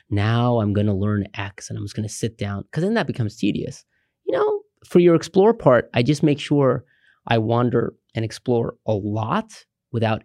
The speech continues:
any judgment. And you'd be amazed when you do that, you know, relentlessly, but 'cause it's fun, how you just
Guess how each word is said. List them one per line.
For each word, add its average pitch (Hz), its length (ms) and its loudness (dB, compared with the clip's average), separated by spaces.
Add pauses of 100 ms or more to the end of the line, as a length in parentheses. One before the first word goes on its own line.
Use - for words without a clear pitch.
any 127 300 0
judgment. 107 460 -4 (640)
And 123 120 2
you'd 120 120 0
be 131 100 4
amazed 151 340 4
when 123 120 2
you 117 80 0
do 127 140 0
that, 117 280 0 (1200)
you - 60 -2
know, 107 140 2
relentlessly, 110 720 2
but - 200 -6 (220)
'cause 107 180 0
it's - 180 -10
fun, 139 460 0 (460)
how 120 240 0
you 113 200 2
just 113 340 -4